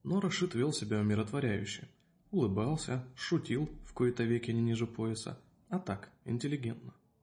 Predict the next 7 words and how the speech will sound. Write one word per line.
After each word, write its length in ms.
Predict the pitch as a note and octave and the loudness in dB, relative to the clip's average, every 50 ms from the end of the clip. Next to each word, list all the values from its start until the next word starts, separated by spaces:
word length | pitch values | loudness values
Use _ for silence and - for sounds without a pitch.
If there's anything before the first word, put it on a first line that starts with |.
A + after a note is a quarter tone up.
| _ _ _ _ _ - - _ _ _ _ _ _ _ _ _ _ - | _ _ _ _ _ -20 -20 _ _ _ _ _ _ _ _ _ _ -6
Заявил 380 | G2 G2+ A2+ C3 F3 A3+ G3+ | -2 2 2 2 4 4 2
во 100 | E3 B2+ | 2 2
всеуслышание, 760 | - - - A2+ A2+ G#2+ - - F#3+ F#3+ - E3+ D3 C#3+ C3+ | 0 0 -2 -2 -2 -2 0 0 0 2 2 2 0 0 0
что 240 | A#2+ - - - - - | -2 -4 -6 -8 -6 -2
Ане 220 | A#2+ D#3 F3 D#3+ | -2 0 0 0
полагается 500 | - - G#2+ G#2+ G#2 A2+ A2+ A2+ A2+ - | 0 -2 -2 0 2 2 0 0 -2 -4
премия. 420 | B2 - - A2 G2+ F#2+ F#2+ G2 | -6 -4 -4 -4 -4 -4 -6 -10